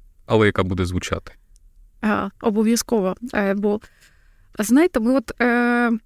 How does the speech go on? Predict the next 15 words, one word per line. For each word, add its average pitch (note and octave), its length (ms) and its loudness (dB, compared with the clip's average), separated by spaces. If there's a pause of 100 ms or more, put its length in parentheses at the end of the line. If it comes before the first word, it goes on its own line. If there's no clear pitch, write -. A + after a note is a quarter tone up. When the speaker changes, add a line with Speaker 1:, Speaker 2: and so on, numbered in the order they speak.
(220)
Speaker 2:
з, - 200 -10
з - 40 -4
чим G4+ 260 0
ми D#4 100 4
стикнулися, C4+ 840 0
я A#3 200 0
думаю, A3+ 360 2
що A3 460 0 (640)
тут - 380 -8 (220)
всі, B3+ 400 -2 (440)
хто, A3 560 -2
а, G#3 240 0
в G3+ 360 -6
музичному A3 720 2
полі, A#3 460 0